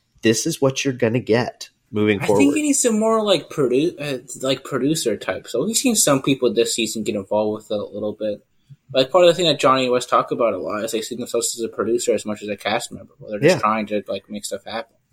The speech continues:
Speaker 1: And so, like, I know we talk about this, like, you've got some of these people from All-Stars who had a good All-Star season. You can't, I mean, as much as I cannot believe I'm saying this, bring back a Big Easy. Bring back a Brandon
Speaker 2: I, that,
Speaker 1: Nelson.
Speaker 2: that, that, uh,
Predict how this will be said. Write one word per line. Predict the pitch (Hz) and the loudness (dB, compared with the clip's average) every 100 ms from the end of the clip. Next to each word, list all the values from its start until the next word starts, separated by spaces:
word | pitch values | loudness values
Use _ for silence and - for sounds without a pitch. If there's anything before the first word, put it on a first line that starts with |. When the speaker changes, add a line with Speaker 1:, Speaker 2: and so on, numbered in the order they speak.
| - | -6
Speaker 1:
And | 147 139 | -2 0
so, | 143 131 | 4 6
like, | 123 120 | 4 2
I | - | 2
know | 131 151 | 2 4
we | 131 | 4
talk | 131 120 | 2 2
about | 110 95 - | 2 0 0
this, | 95 127 | 0 0
like, | - | -2
you've | 110 | -2
got | 123 113 | -2 -2
some | - | -2
of | 117 | -2
these | 107 | -4
people | - 113 104 | -4 -4 -4
from | 101 | -4
All-Stars | 87 101 - 90 92 95 | -2 0 0 -2 -2 -2
who | - 98 | -2 -2
had | 101 | 0
a | 95 | 2
good | 98 | 2
All-Star | 90 110 - 90 | 2 0 0 -4
season. | 87 95 92 101 113 _ _ | -2 -6 -4 -6 -6 _ _
You | - 104 | -10 -2
can't, | 127 - | 0 0
I | 117 | 0
mean, | 101 | 0
as | 98 | 0
much | 120 131 | -2 -2
as | |
I | 95 | -4
cannot | - - 113 113 104 | -6 -8 -2 0 2
believe | 110 104 | 2 2
I'm | 95 92 | 0 -6
saying | 95 101 117 | -6 -6 -2
this, | 127 147 - _ _ _ _ _ _ _ | -4 -4 -8 _ _ _ _ _ _ _
bring | 101 143 | -2 2
back | 151 170 160 | 2 0 0
a | |
Big | 117 107 95 | 4 4 4
Easy. | 92 151 151 151 147 _ _ - | 0 -2 -2 -2 -6 _ _ -2
Bring | 147 190 | 0 2
back | 131 175 165 | 2 2 2
a | |
Brandon | 120 104 98 95 | 2 2 2 2
Speaker 2:
I, | 90 | 0
that, | |
Speaker 1:
Nelson. | 90 131 143 143 | 0 0 0 0
Speaker 2:
that, | - 135 131 - | 2 0 0 -6
that, | 120 113 95 110 117 113 110 - - | -8 -10 -12 -8 -6 -6 -8 -16 -10
uh, | 104 | -4